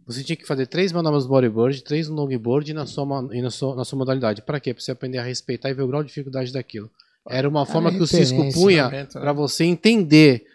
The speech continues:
Speaker 1: Porque às vezes você tem um preconceito por não conhecer
Speaker 2: Sim,
Speaker 1: como
Speaker 2: cara.
Speaker 1: funciona.
Speaker 2: Sim.
Speaker 1: Então, a partir do momento que você vai entender e falar, "Pô, calma aí, o bodyboard não é tão fácil quanto parece, não."
Speaker 2: Não,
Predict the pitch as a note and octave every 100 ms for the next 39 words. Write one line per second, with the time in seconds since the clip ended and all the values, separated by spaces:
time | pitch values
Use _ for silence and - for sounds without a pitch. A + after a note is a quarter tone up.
0 | _ - C#3+ E3 C#3+ F#3 F#3 E3+ D#3+ F3+
1 | F#3 F3 E3+ D3+ C3 - F3+ - D#3+ D#3+
2 | A3 A3+ A#3+ A3+ E3+ - C3+ G#2+ _ _
3 | _ - D3 D#3+ D3+ - D3 - D3 B2+
4 | A#2 G#2+ - - B2+ C3 D#3 D#3+ F3 A#3
5 | A#3 A3 F#3+ G3 - F#3 D#3 D#3+ D3+ C3+
6 | E3 C3+ E3 F#3+ E3 B2 G#2 _ _ -
7 | B2+ C#3+ D#3 E3+ F#3+ A3 A3+ C4 - B3
8 | - A#3+ A3 B3 B3 A#3+ D4+ C#4 A3+ C3+
9 | G2 F#2+ F#2+ C3